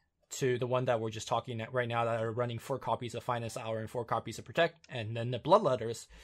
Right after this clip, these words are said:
I feel like that the game, the game plan of the deck plays out very vastly different. And then you said you played a couple of versions with District Infantries, right?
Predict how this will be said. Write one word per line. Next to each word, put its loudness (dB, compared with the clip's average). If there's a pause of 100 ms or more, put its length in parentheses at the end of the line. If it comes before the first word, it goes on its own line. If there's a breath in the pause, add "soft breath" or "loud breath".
(160 soft breath)
I 6
feel 8
like 10
that 4
the 4
game, 0 (360)
the -2
game 6
plan 8
of 2
the -2
deck 0 (180)
plays 2
out 2
very 0
vastly -4
different. -6 (600 soft breath)
And 6
then 8 (120)
you 0
said 2
you 2
played 4
a 2
couple 4
of 0
versions -2
with -4 (600)
District 2
Infantries, -2
right? -2